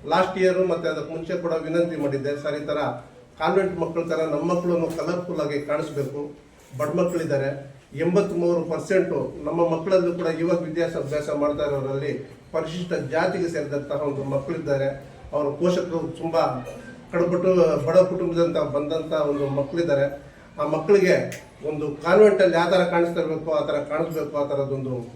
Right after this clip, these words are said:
ಒಂದು ಟ್ರ್ಯಾಕ್ ಪ್ಯಾಂಟ್ ಮತ್ತೆ ಶರ್ಟ್ ಅನ್ನ ಕೊಡ್ಬೇಕು" ಅಂತ ಹೇಳಿದಾಗ ಅವರನ್ನು ಎರಡು ವರ್ಷಗಳಿಂದ ಸತತವಾಗಿ ನೀವು ಇವತ್ತು ನೋಡಿರ್ಬೋದು, ಆ ಯೂನಿಫಾರ್ಮ್ ಅನ್ನು ನೀವೆಲ್ಲ ಕೂಡ ಮಾಧ್ಯಮ ಮಿತ್ರರು ಕೂಡ ಅದನ್ನ ತಿಳಿದು ನೋಡ್ಕೊಬಹುದು. ಅವರು ಕೂಡ ಸತತವಾಗಿ ಕೊಡ್ತಾ ಇದ್ದಾರೆ.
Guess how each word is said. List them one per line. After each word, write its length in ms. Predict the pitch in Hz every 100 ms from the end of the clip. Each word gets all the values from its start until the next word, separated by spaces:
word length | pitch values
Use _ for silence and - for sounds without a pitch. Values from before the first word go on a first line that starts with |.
| -
ಒಂದು 140 | 139 135
ಟ್ರ್ಯಾಕ್ 360 | - 156 165
ಪ್ಯಾಂಟ್ 200 | 165 156 165
ಮತ್ತೆ 300 | 156 151 139
ಶರ್ಟ್ 200 | 156 151
ಅನ್ನ 100 | 160
ಕೊಡ್ಬೇಕು" 500 | 143 147 147 143 143
ಅಂತ 120 | 135 139
ಹೇಳಿದಾಗ 300 | 135 139 143
ಅವರನ್ನು 400 | 139 147 147 139
ಎರಡು 240 | 127 127
ವರ್ಷಗಳಿಂದ 400 | 131 147 143 139
ಸತತವಾಗಿ 680 | 131 127 151 - 143 139 135 - - - - -
ನೀವು 140 | 147
ಇವತ್ತು 320 | 147 139 139
ನೋಡಿರ್ಬೋದು, 640 | 139 165 175 139 135 135 147 - - -
ಆ 100 | 131
ಯೂನಿಫಾರ್ಮ್ 560 | 131 160 170 151 147 143
ಅನ್ನು 140 | 143
ನೀವೆಲ್ಲ 360 | 139 135 131 143
ಕೂಡ 180 | 147 131
ಮಾಧ್ಯಮ 300 | 131 147 156
ಮಿತ್ರರು 480 | 143 139 135 131 -
ಕೂಡ 120 | 139
ಅದನ್ನ 320 | 131 131 127
ತಿಳಿದು 540 | 120 - 143 143 131 135
ನೋಡ್ಕೊಬಹುದು. 600 | 131 135 120 123 123 - - - - - -
ಅವರು 280 | 151 190 196
ಕೂಡ 140 | 185
ಸತತವಾಗಿ 760 | 170 165 156 165 165 147 139 127
ಕೊಡ್ತಾ 260 | 139 151
ಇದ್ದಾರೆ. 460 | 139 127 - -